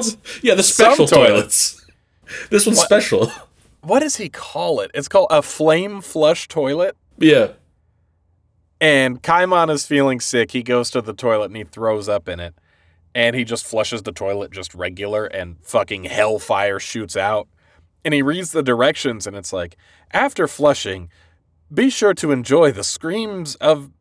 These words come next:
Speaker 1: the damned souls in hell," or something like
Speaker 2: Yeah.
Speaker 1: that. And then right after that, you just hear, "Ah," like, in the distance.
Speaker 2: Yeah, yeah, yeah, yeah. Um, then, uh,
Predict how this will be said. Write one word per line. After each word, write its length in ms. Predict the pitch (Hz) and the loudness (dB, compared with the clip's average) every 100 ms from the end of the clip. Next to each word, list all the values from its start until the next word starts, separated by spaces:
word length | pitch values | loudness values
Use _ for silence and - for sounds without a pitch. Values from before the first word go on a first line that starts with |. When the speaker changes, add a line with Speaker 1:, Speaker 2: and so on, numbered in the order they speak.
| _ | _
Speaker 1:
the 60 | 135 | -4
damned 460 | 120 143 165 165 160 | 2 2 4 0 -2
souls 560 | - 156 147 127 135 131 | 0 4 4 4 0 -2
in 80 | 123 | 0
hell," 400 | 123 127 120 98 | 0 2 0 -2
or 80 | 104 | -4
something 320 | 113 101 98 | -8 -8 -6
like 160 | 113 | -2
Speaker 2:
Yeah. 60 | 208 | 0
Speaker 1:
that. 120 | 101 | -2
And 80 | 101 | -4
then 100 | 113 | -2
right 200 | 117 123 | 2 4
after 220 | 120 - | 4 2
that, 160 | 113 104 | -2 -2
you 100 | 104 | -4
just 160 | 104 107 | -10 -8
hear, 200 | 101 90 _ _ _ 480 | -10 -12 _ _ _ -8
"Ah," 1700 | 539 571 587 587 539 508 440 415 359 370 359 349 349 339 320 262 - | -4 0 0 0 -2 -4 0 0 2 2 2 4 2 2 0 -2 0
like, 200 | 143 123 | -2 0
in 140 | 135 127 | -2 -4
the 100 | 107 | -4
distance. 680 | 104 - 85 71 - - _ - | -6 -6 -10 -12 -14 -14 _ -4
Speaker 2:
Yeah, 300 | 113 101 - - | 2 2 0 -4
yeah, 160 | 113 104 | 0 0
yeah, 180 | 98 | 0
yeah. 320 | 95 92 95 - _ | -2 -2 -6 -8 _
Um, 560 | 110 104 95 85 78 98 _ _ _ _ _ _ _ _ - - | -2 0 0 -4 -12 -20 _ _ _ _ _ _ _ _ -16 -2
then, 380 | 107 123 123 | 2 4 4
uh, 360 | 113 101 87 | 2 2 -2